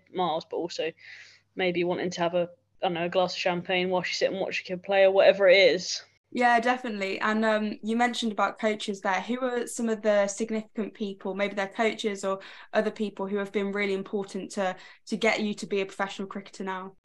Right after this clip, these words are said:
Speaker 1: Um, well, I suppose I've got to thank my mum and my dad. Like, without them driving me all over the country, you know, until I was seventeen, I obviously couldn't drive. No one can. Um, so, you know, they that, that to f-,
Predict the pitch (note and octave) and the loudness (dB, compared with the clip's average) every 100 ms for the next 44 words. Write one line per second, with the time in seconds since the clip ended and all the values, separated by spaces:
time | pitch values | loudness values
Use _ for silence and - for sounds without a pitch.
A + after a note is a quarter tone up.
0 | - B3 B3 B3 B3 G#3+ B3 B3+ D4+ C4+ | 4 10 12 12 8 4 4 6 8 10
1 | B3+ G#3+ B3 G#3+ G3+ G#3+ G#3 G3+ G3 F#3+ | 10 10 10 6 4 4 4 2 0 4
2 | F#3+ F#3 F#3 D#3 - G#3 G#3+ F#3 - - | 6 8 6 2 2 6 8 8 4 -10
3 | G3 G3 F#3 F3 G3+ F#3+ F3+ F#3 E3+ F3 | 6 6 6 2 6 6 6 6 6 4
4 | F3 F#3 - - D3 F3 F#3 G#3+ F#3 F3 | 0 0 0 -2 0 0 -2 -2 2 2
5 | G#3 A#3+ F3+ F3 - F#3+ D#3+ G#3 D3+ C3+ | 4 6 6 4 -2 -2 -4 -4 -2 -2
6 | E3+ - C#3 F3 F3+ F3 D#3+ - C3 E2+ | -4 -4 -4 -4 -8 -12 -12 -2 0 0
7 | F#2+ C3 _ _ _ _ - E3 D3+ E3 | -2 -6 _ _ _ _ -6 -4 -4 -6
8 | D3 G3+ - - - - G#3 G#3+ G#3+ G#3+ | -4 -4 -8 -12 -12 0 6 8 8 4
9 | G#3 - _ _ G#3+ - A3 G#3 G3+ G3 | -2 -6 _ _ -2 8 12 12 12 8
10 | F#3 - G#3+ G3+ G3 G#3+ G3+ G3 - G3+ | 6 0 -2 2 10 10 12 8 6 0
11 | - F#3+ F3+ - | 2 -2 -4 -14